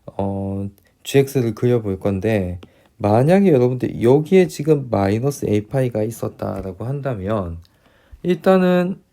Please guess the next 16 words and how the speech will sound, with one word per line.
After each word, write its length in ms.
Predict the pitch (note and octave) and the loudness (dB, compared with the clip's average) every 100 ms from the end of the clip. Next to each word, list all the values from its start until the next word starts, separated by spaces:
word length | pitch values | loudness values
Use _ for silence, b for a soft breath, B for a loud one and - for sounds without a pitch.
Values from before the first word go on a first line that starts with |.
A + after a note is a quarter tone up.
| _ _ _ _ _ _ _ - | _ _ _ _ _ _ _ -20
지엑스의 1200 | - - D#3+ D#3+ - D#3 D#3 D3+ C#3+ - D#3 D3+ | -12 0 0 0 -4 2 4 4 2 2 2 2
값은 500 | - A2 - - C#3 | 2 -6 -6 -4 -2
이제 520 | G#2+ G2+ G2 G2 G2 - | -2 -2 -2 0 -2 -2
영이었을 640 | G#2+ B2 A2+ F#2 - G2+ | 0 0 -2 -4 -6 -6
건데, 580 | A#2+ A#2+ F2+ F2 C3+ D#3+ _ _ _ _ _ _ _ _ - | -2 -2 -2 -4 -4 -6 _ _ _ _ _ _ _ _ -8
영이었을 460 | G2 G2+ G2 - F2 | -4 -4 -6 -8 -8
건데. 460 | F#2 E2+ F2 C#3 b b b b b b b _ _ _ _ | -8 -6 -6 -8 b b b b b b b _ _ _ _
근데 280 | F3+ F3 E3+ | -2 2 2
이제 160 | D3+ B2 | 2 -2
미분계수는 800 | G2+ A2 F#3 G3+ G3+ G3+ F3+ D3+ | -2 0 4 6 4 2 0 -2
지금 320 | A#2+ B2 G2+ | -2 -4 -2
뭐가 300 | F#2+ F#2+ A2 | -4 -2 -4
아니에요. 480 | F#2 F2+ F2+ F2+ F2 _ | -2 -4 -6 -8 -12 _
그러니까 240 | G2+ F#2 | -4 -2
여기에서의 920 | A2 B2 B2 G#2 G2 F#2 A2+ D#3 E3+ F3 _ _ _ - - - | 0 0 2 0 -2 -2 2 2 0 -6 _ _ _ -20 -20 -14
미분계수는 1700 | A#2+ A2 G#2+ A2+ A2+ D#3+ F3+ F#3 B2+ G#2+ - A2 F#2+ G#2 A2 G2 G2 | -10 -4 -2 -2 0 0 2 2 2 0 0 -2 0 0 -2 -4 -8